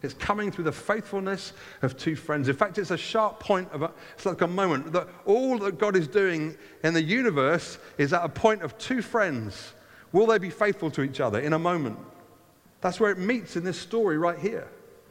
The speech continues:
That's what's happening on the planet. God's kingdom is caught up right now in David. If David's life is lost, the story is gonna be different.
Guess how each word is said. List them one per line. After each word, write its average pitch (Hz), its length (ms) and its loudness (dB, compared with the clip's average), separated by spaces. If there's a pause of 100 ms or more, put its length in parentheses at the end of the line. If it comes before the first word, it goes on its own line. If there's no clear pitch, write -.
(600)
That's 185 180 -4
what's 214 180 4
happening 226 440 -2
on 175 80 -2
the 160 80 -2
planet. 185 480 -2
God's 214 280 0
kingdom 202 540 0 (180)
is 156 140 0
caught 254 380 2
up 208 180 0
right 185 200 2
now 180 180 2
in 165 140 -2
David. 180 520 0 (480)
If - 160 -4
David's 240 340 2
life 240 380 2
is 202 140 -2
lost, 214 500 -2 (1000)
the 151 80 -2
story 226 380 -2
is 165 60 0
gonna 156 180 -4
be 139 120 -4
different. 98 480 -12